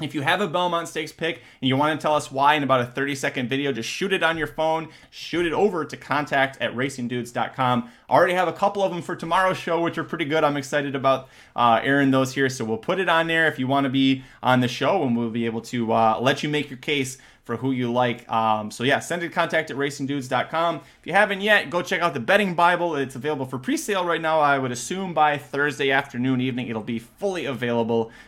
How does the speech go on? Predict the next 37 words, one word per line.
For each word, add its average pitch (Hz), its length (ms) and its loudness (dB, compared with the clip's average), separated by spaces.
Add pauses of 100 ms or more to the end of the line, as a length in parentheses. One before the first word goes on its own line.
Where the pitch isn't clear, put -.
Uh, 113 240 4
it's 107 80 -4
got - 220 -2
Aaron 170 240 0
and 151 100 -4
Jared's 147 320 2
picks 147 300 -6
for 120 120 -6
every 135 220 2
race 131 280 0
that 123 120 -12
they 127 120 -6
have 123 200 0
strong 117 260 -2
opinions 175 500 -8
in. 165 260 -4 (260)
It 127 60 -8
also 123 240 0
has 113 100 -6
top 262 300 0
four 226 120 4
consensus 202 460 -6
from 135 160 -4
myself, 160 420 0
Mike, 147 320 -2
Aaron, 143 240 0
Jared, 131 420 0
Doctor 202 280 4
Miranda, 151 320 -2
Papa 170 320 0
Dude, 135 320 -2
Vinny 131 540 -4 (240)
from 120 180 -2
Real 131 80 2
Picks 131 240 -4
by 117 140 -4
Dynasty. 117 640 -2